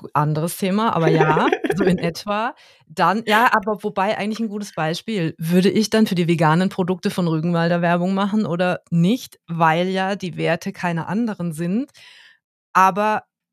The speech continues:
Speaker 1: ich andererseits wieder gut finde, wenn jemand schon zumindest verstanden hat, okay, klar, damit kann ich Geld verdienen,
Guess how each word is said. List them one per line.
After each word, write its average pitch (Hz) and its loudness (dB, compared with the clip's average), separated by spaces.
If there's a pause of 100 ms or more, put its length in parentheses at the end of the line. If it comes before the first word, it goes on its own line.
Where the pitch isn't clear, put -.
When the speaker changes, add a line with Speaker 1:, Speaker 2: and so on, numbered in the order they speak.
(160)
Speaker 1:
ich - -6
andererseits 208 0
wieder 190 -2
gut 196 -4
finde, 226 0
wenn 170 4
jemand 202 -2
schon 208 -4
zumindest 196 -2
verstanden 180 -4
hat, 208 -2
okay, 185 -6
klar, 190 -2
damit 190 -2
kann 160 -6
ich 156 -6
Geld 147 0
verdienen, 180 -8